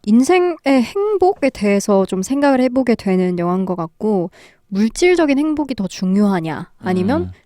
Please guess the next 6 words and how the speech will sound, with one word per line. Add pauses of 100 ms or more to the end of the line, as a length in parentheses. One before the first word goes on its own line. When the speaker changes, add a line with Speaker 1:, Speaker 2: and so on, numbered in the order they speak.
Speaker 1:
소소하지만
가족과
누리는
그런
따뜻한
행복?